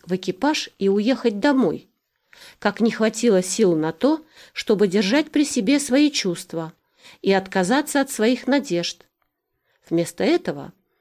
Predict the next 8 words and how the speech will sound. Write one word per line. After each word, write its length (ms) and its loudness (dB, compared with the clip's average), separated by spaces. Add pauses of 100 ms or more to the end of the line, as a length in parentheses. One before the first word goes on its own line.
(400)
она 220 4
начала 400 4
верить, 560 -2 (300)
что 220 -2
у 60 4
нее 280 4
может 340 2
получиться, 840 0